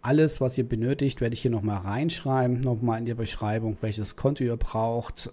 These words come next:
ähm, welches Leverage braucht ihr. Hier arbeiten wir wieder mit eins zu hundert, besser gesagt.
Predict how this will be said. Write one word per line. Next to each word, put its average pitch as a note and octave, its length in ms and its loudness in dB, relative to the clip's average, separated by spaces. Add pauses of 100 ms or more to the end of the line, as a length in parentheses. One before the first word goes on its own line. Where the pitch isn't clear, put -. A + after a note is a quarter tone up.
ähm, A2 400 -2
welches A2 460 -6
Leverage A#2+ 640 0
braucht - 400 -2
ihr. A2+ 240 -2 (240)
Hier A2+ 240 0
arbeiten A2+ 360 -2
wir A2 100 0
wieder A#2 200 0
mit - 260 -4
eins A2 360 -4
zu - 340 -4 (160)
hundert, D3 500 2
besser B2 300 0
gesagt. A2+ 480 -4